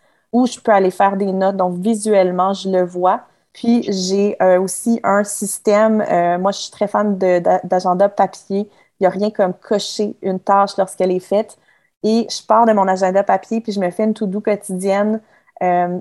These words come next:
qui est vraiment précise. Euh, c'est super routinier, mon affaire. Il y a des tâches que je fais tous les jours. Euh, j'ai, euh, c'est ça, j'ai vraiment des tâches qui reviennent à chaque semaine, à chaque jour. Puis je fais mon petit crochet lorsque-,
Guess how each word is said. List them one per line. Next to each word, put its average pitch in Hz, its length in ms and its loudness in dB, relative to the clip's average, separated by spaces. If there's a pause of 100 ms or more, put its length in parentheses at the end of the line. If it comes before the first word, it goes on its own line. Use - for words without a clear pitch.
qui - 100 -4
est 196 40 -2
vraiment 196 280 2
précise. 214 840 -6
Euh, 175 140 0
c'est 185 160 -8
super 220 560 -2
routinier, 202 440 -4
mon 196 160 0
affaire. 185 360 0
Il 202 60 0
y 190 40 2
a 190 40 -2
des 180 120 -4
tâches 190 280 0
que 196 100 -6
je - 120 -12
fais 180 120 -2
tous - 260 -6
les 214 180 2
jours. 196 480 0 (440)
Euh, 175 320 2
j'ai, 180 540 0
euh, 170 320 0 (460)
c'est - 140 -10
ça, - 160 -4
j'ai 190 140 -4
vraiment 196 220 2
des 214 140 0
tâches 208 340 2
qui 202 100 -6
reviennent 196 260 0
à 185 80 -2
chaque 208 200 -4
semaine, 202 320 -2
à 190 120 -2
chaque 202 240 0
jour. 185 420 0 (460)
Puis 226 100 0
je - 80 -4
fais 226 120 0
mon 190 140 4
petit - 200 -14
crochet 214 380 0
lorsque-, 202 220 -2